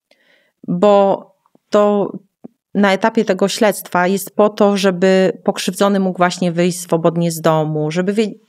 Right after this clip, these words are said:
sobie spokojnie poczekamy na to, aż sprawa trafi do sądu, żeby on się czuł bezpieczny na, na takim etapie, że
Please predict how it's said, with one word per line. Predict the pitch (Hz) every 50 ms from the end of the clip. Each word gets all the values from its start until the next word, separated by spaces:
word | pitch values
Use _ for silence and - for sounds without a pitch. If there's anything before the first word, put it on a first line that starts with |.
| _ - _ -
sobie | - - 359 349 349
spokojnie | - - - 269 - 277 262 254 247
poczekamy | 240 - 208 - 214 208 - 208 196 196 190
na | 185 175 175
to, | 175 180 180
aż | 175 170 -
sprawa | - - 165 160 160 170
trafi | - - 160 - 175
do | 170 185 180
sądu, | - 214 202 208 208 208
żeby | 220 220 214 254
on | 262 269
się | - 285 269
czuł | - - 254 254 262 262 - - - - - -
bezpieczny | 175 202 196 - - - 226 226 262 240 - - 247 240 240 240 247 226 -
na, | 196 208 214 220 214 208 - - - -
na | - 202 208 214
takim | 214 240 233 - 240 226 -
etapie, | 196 196 - 214 214 214 - 220 214 214 208
że | 190 208 202 202 202 208